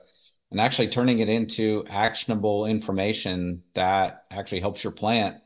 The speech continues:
you know, run more reliably, reduce downtime,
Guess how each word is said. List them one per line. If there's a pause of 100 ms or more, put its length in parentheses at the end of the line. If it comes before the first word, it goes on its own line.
(1200)
you
know,
run
more
reliably,
reduce
downtime,